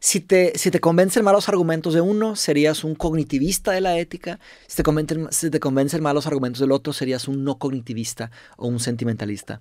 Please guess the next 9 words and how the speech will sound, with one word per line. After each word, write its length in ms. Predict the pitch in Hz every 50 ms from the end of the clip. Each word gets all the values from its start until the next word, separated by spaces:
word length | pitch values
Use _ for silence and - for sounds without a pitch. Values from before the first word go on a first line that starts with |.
| _
de 80 | - 113
la 120 | 113 117 113
ética. 360 | - - - - - - _ - - - - - - - -
Entonces, 580 | - 151 147 - 156 143 - 131 117 - - -
la, 300 | - 143 139 131 131 120 -
la 140 | - 143 127
metaética 680 | 123 151 175 - - 240 208 196 190 165 - 208 - 208
estudia, 600 | 175 - - - 185 170 170 175 185 190 202 208 _ _ _ _ - - - - _ _ -
eh, 380 | 147 135 131 127 123 120 117